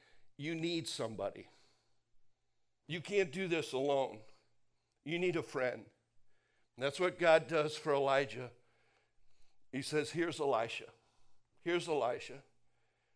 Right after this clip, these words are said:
Pour your life into him. Do life with him. Partner with him.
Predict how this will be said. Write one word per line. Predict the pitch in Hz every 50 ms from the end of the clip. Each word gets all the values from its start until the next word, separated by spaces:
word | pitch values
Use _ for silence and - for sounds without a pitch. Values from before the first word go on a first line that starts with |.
| _ -
Pour | - 160 180 190
your | 190 185 175
life | 165 156 156 147 139 -
into | 135 135 131 127
him. | 120 - 127 113 117 107 92 - - _ _ _ _ _ _ _ -
Do | 113 147 185 208
life | 196 175 156 151 151 139 - -
with | - 127 127 -
him. | - 143 127 120 107 - - - _ _ _ _ - - - - - _
Partner | - - 180 175 175 175 - 139 135 127
with | 113 120 120 -
him. | - - 120 113 104